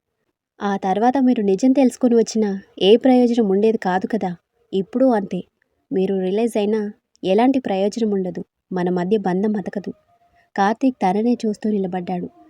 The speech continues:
రిషి ముందుకు వచ్చాడు. "పవిత్ర, ఇప్పుడు ఆ విషయాలన్నీ ఎందుకు?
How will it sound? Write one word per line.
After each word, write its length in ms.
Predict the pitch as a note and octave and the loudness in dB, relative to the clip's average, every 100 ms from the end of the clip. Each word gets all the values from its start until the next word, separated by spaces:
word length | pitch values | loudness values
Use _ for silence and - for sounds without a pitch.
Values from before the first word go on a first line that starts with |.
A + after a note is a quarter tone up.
| _ G#3+ | _ 2
రిషి 300 | A3+ - C#4+ | 4 4 4
ముందుకు 440 | A3 G#3+ A#3 G#3 | 4 2 0 -4
వచ్చాడు. 360 | F#3+ - F3+ - _ _ _ _ G#3 | -6 -8 -10 -10 _ _ _ _ -4
"పవిత్ర, 420 | F3+ F3+ F3 F3 _ _ _ - | -4 -4 -6 -8 _ _ _ -8
ఇప్పుడు 220 | G3 G3 | -4 0
ఆ 40 | F#3 | 0
విషయాలన్నీ 680 | F3 - B3+ B3 A3 A3 | 0 0 0 2 2 2
ఎందుకు? 420 | G#3 G3 - F#3+ | 0 -2 -6 -8